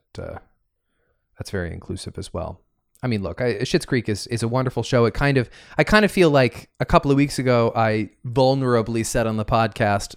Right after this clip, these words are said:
that I feel like I have bad taste. And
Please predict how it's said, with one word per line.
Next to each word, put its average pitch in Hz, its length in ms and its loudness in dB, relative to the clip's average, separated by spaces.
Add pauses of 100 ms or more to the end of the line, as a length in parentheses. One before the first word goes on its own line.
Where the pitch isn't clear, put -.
that 113 180 0
I 107 80 0
feel 120 200 -4
like 113 160 -2
I 107 80 0
have 113 200 -4
bad 110 280 0
taste. - 500 -2 (720)
And 113 440 -2